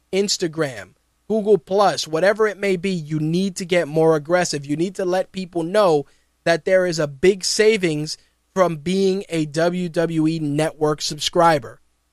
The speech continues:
It's the only way that you're gonna get people to sign up. You know, uh, d-, I, and again, for those of you that are panicking, looking at these numbers on various websites,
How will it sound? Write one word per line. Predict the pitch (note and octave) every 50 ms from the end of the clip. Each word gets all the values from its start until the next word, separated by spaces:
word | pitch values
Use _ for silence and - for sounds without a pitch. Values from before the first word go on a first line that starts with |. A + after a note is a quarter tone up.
| _ _ _
It's | D#3+ D#3+ D#3+ - -
the | - E3 - _ _
only | F3+ F#3 G3 G#3 G#3+ A3 A3 G#3+ G3
way | F3+ F3 F3+ F3+ F3+ F3+
that | F3 E3+
you're | D3+ D#3 D#3
gonna | D#3+ D#3 D3+
get | D3 C#3 E3+ E3 D#3+ -
people | _ - E3+ E3+ D#3+ - E3
to | D#3 D3
sign | - - - D#3 D3+ D#3 D3 D3
up. | C#3+ B2+ - - _ _ _ _ _ _ _ _ _ _ _ _ _ _ _ _ _ _ _ _ _ _ _ _ _ _ _ _ _ _
You | D#3 D#3 D3+
know, | D3 D3 F3+ F#3
uh, | E3+ F3 E3+ E3 D3+
d-, | E3 D#3+ D#3 D#3 F#3
I, | F#3+ F3+ F#3+ G3+ G#3+ F#3+
and | F#3+ G3+ G3 F#3
again, | F3+ F3+ A#3 A#3+ G3+ D#3 C3+
for | - F3+ F3
those | F#3 A3+ B3+ A#3+
of | A#3 G#3+
you | A#3+ A3+
that | A3+ G#3+
are | G3
panicking, | - - - F#3+ G3 G3 G3 F#3+ - G3 G3 F#3+
looking | F3+ F#3 F#3+ - G3+ F#3+ F#3+
at | F#3 F3+
these | G3 F#3 F3+ E3
numbers | E3+ E3+ F3+ F3+ F3 F3 F3 E3+ E3 - - - _ _ _
on | - E3 E3 D#3
various | E3 F#3 F3+ F3 F3 F3 E3 D3+ -
websites, | E3 E3 E3+ E3 D#3+ - F3 D#3+ D#3+ D3+ -